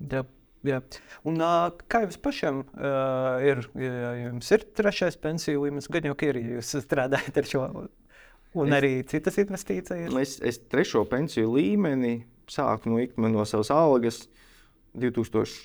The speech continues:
Speaker 2: sestā gada beigās. Es piedzīvoju visu septītā gada kritumu. Man bija simt procenti akciju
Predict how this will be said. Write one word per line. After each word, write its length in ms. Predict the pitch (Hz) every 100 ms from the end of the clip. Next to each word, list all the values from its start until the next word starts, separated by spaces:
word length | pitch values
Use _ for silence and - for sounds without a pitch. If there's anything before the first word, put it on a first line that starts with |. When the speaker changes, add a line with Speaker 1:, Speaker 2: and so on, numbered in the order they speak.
| - -
Speaker 2:
sestā 300 | - 107 107
gada 160 | 120 101
beigās. 540 | 95 104 110 - - 113
Es 80 |
piedzīvoju 560 | - 147 117 110 104 117
visu 220 | 127 -
septītā 540 | - 120 - 110 - 104 107
gada 240 | 117 110 - - -
kritumu. 460 | 165 - 113 104 - _ -
Man 240 | - - 113 110
bija 160 | 131 -
simt 240 | - 147 123
procenti 320 | - 92 117
akciju 320 | 135 - 107